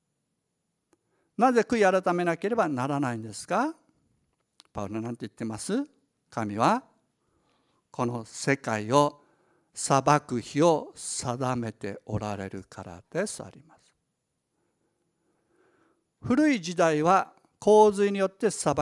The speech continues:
かれました。ノアの時代、地は神の前に堕落し、暴虐で満ちていたと聖書は書いています。しかし、ノアとその家族は神が命じた通りに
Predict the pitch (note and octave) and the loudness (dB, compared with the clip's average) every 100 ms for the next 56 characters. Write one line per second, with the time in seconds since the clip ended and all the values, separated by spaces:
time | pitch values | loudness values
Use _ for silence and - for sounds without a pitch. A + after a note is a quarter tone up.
0 | B2+ C3+ A#2 G#2+ G2 F#2 G#2 B2 C3+ A#2+ | -2 -6 -8 -10 -14 -14 -12 -8 -6 -6
1 | A2 G#2 A#2+ G#2+ B2+ E3 A#3 _ _ _ | -10 -14 -10 -4 -2 -2 -6 _ _ _
2 | _ _ _ _ _ - B2+ C3 F3+ - | _ _ _ _ _ -4 0 2 2 0
3 | _ _ _ _ _ _ - D3+ B2 A2+ | _ _ _ _ _ _ -2 0 -2 -4
4 | A2+ A#2 A2 G#2 A#2+ B2+ C3 - - G#3+ | -6 -8 -10 -4 -2 -2 -4 -6 -4 -4
5 | - _ _ _ _ _ C3 C3 C#3 C3 | -8 _ _ _ _ _ -4 -2 -2 -4
6 | B2+ - B2 B2 C3 - - G2+ - B2+ | -8 -10 -8 -8 -8 -10 -10 -10 -10 -10
7 | G#3+ - A2+ - E3 F#3+ - _ _ _ | -10 -8 -12 -8 -6 -6 -8 _ _ _
8 | _ _ _ - B2 A2+ - E2+ - - | _ _ _ -10 -8 -8 -10 -16 -18 -20
9 | - _ _ _ _ _ _ _ _ _ | -20 _ _ _ _ _ _ _ _ _
10 | - - F#3 C#3+ D#3+ G3+ A#3 _ _ _ | -8 0 0 0 -2 -6 -8 _ _ _
11 | _ _ _ _ D3 D3+ C#3 - A#2 C#3+ | _ _ _ _ 2 4 2 -2 -4 -4
12 | C3 B2 - D#3+ D#3 F3 A#2+ D#3 G3 - | -6 -8 -6 -4 -4 -4 -4 -2 -2 -8
13 | _ _ _ _ _ _ - D#3 B2+ B2 | _ _ _ _ _ _ -6 -4 -6 -8
14 | C3 - A#2 B2 A#2+ B2 - E3 E3+ C3 | -8 -6 -6 -4 -4 -4 2 4 4 0
15 | G#2 | -4